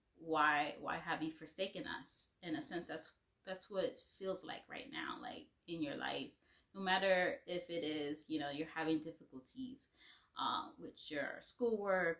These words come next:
or job or your family, or you're just not, you're, you see that you're successful in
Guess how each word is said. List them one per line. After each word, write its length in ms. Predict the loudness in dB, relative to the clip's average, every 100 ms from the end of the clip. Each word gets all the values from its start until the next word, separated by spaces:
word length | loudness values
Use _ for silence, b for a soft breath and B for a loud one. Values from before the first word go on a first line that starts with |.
| -4
or 340 | 0 2 0 -4 -12
job 600 | 2 6 10 10 8 6 -2
or 200 | -8 -8
your 180 | -10 -14 -8
family, 800 | 0 4 4 2 -2 -2 -2 -2 B B B B -2
or 400 | 4 6 6 4 0
you're 140 | -2
just 320 | 0 2 2
not, 180 | 0 -2 -8 _ _ _
you're, 220 | -4 0 0
you 180 | -2
see 240 | -2 4 6
that 220 | 6 2
you're 80 | -4
successful 640 | -4 -2 0 0 0 -2
in 180 | -2 -6